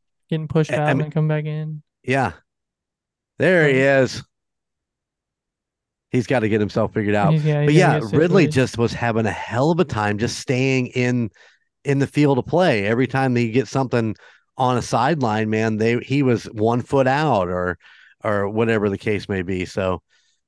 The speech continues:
Speaker 2: um, you know, it's, it's crazy how that works out, but yeah,
Speaker 1: Yeah.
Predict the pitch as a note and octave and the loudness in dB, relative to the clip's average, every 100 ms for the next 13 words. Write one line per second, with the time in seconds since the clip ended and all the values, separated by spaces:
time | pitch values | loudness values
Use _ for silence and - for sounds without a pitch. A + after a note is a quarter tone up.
0 | _ - G#2+ G2 F2+ E2+ - _ _ _ | _ -6 -2 -2 -2 -6 -12 _ _ _
1 | _ _ _ _ _ _ B2 B2 G#2+ G#2 | _ _ _ _ _ _ -2 2 2 -2
2 | - A#2 - - A#2+ C#3 B2+ A2 F2+ F#2+ | -4 -6 -6 -4 -2 0 0 -2 -2 -2
3 | F#2+ F2+ G2 F#2 A#2+ A#2 F2 F2+ F2+ - | -2 -2 -4 -4 -4 -2 -4 -6 -8 -10
4 | _ _ _ _ _ _ _ _ _ _ | _ _ _ _ _ _ _ _ _ _
5 | _ _ _ C3 B2+ D#3 | _ _ _ 0 0 0